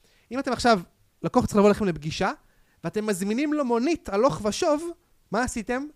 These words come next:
הקלתם לו על, על החיים, נכון? לקחתם ממנו מאמץ של להגיע אליכם, נכון? או לנסוע באוטו, או whatever, או פקקים וכולי, בום, ערך הנתפס עלה. סתם, סתם כדוגמה. אוקיי? אז אנחנו רוצים לשלב פריטים,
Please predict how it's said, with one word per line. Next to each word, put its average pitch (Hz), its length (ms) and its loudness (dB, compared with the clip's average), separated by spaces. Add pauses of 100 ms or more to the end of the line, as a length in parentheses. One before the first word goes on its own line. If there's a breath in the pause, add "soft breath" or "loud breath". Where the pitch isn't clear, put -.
(120)
הקלתם 247 680 -4
לו 226 120 0
על, 220 160 0
על 180 140 -6
החיים, 202 300 -4
נכון? 220 260 0
לקחתם 233 420 -6
ממנו 208 200 -4
מאמץ 196 360 -4
של 196 100 -2
להגיע 170 320 0
אליכם, 160 280 -4
נכון? 233 280 2 (540 soft breath)
או 170 80 4
לנסוע 175 260 2
באוטו, 202 320 4
או 160 180 -2
whatever, 202 280 -2
או 160 100 -4
פקקים 226 340 -8
וכולי, 254 440 -2 (300 soft breath)
בום, 143 380 6 (160)
ערך 185 260 -2
הנתפס 180 400 -4
עלה. 135 200 -4
סתם, 202 320 -2
סתם 196 240 -2
כדוגמה. 151 340 -4 (840 soft breath)
אוקיי? 240 240 2
אז 202 80 0
אנחנו 190 200 -4
רוצים 262 320 0
לשלב 233 420 0
פריטים, 226 440 -4